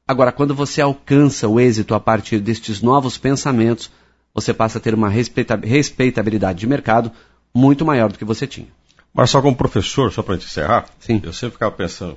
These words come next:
Speaker 2: falando pros meus alunos, quando eu começava principalmente o ano letivo, de que eles deveriam fazer perguntas, de que eles tinham o direito de fazer perguntas e expor suas ideias. Durante um tempo fiquei pensando, eles têm o direito de perguntar o que eles querem? Ou eles devem pensar e estudar antes de perguntar?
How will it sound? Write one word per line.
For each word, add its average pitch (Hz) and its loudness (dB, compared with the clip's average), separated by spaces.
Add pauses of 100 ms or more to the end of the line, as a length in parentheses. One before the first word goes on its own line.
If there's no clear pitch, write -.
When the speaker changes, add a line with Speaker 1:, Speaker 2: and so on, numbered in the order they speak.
Speaker 2:
falando 110 -2
pros 80 -14
meus 92 -6
alunos, 87 -6
quando 90 -14
eu - -14
começava 98 -12
principalmente 82 -10
o 78 -14
ano 78 -14
letivo, 76 -14 (720)
de - -20
que - -2
eles 101 2
deveriam 101 0
fazer 101 -6
perguntas, 78 -10
de - -20
que - -20
eles 85 -16
tinham 95 -16
o 87 -14
direito 101 0
de - -20
fazer 87 -8
perguntas 90 -10
e 87 -8
expor 87 -12
suas 82 -14
ideias. 64 -16 (680)
Durante 135 2
um 127 2
tempo 135 0
fiquei 131 0
pensando, 101 -4 (720)
eles 117 -4
têm 143 2
o 113 4
direito 101 2
de 90 -10
perguntar 78 -4
o 78 -6
que - -14
eles - -12
querem? 80 -2 (200)
Ou 85 -8
eles 85 -2
devem 85 0
pensar 85 -2
e - -2
estudar 82 -2
antes 82 -6
de - -14
perguntar? 69 -10